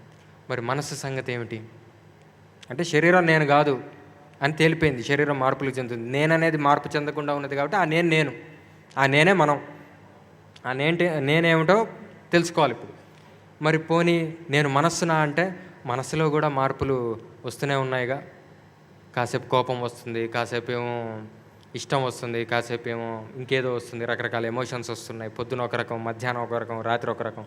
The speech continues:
ఇలా అనేక మార్పులు వస్తున్నాయి కాబట్టి అనిత్యమైంది మనస్సు. మరి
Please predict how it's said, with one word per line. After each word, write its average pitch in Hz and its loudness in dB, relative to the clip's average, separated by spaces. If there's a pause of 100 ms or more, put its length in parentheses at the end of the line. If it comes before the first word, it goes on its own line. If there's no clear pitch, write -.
(300)
ఇలా 117 -4 (280)
అనేక 123 -2
మార్పులు 120 -2
వస్తున్నాయి 117 -8
కాబట్టి 113 -4 (1600)
అనిత్యమైంది 127 0
మనస్సు. 113 -6 (1800)
మరి 127 0